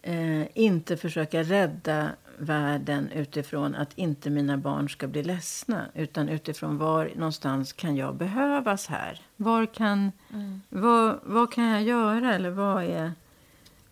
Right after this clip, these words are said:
Speaker 1: meningsfullt, liksom, medan det pågår ett liv? Eller vad, så att, att, att inte desperationen, eh, styr.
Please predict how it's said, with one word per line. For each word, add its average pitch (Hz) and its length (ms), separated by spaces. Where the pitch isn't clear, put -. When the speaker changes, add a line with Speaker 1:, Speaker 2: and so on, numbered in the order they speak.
Speaker 1:
meningsfullt, 165 1040
liksom, 165 380
medan 202 520
det 226 100
pågår 151 500
ett 151 180
liv? 147 340
Eller 151 160
vad, 175 440
så - 140
att, 196 180
att, - 300
att 214 180
inte 233 280
desperationen, 240 1400
eh, 170 520
styr. 165 800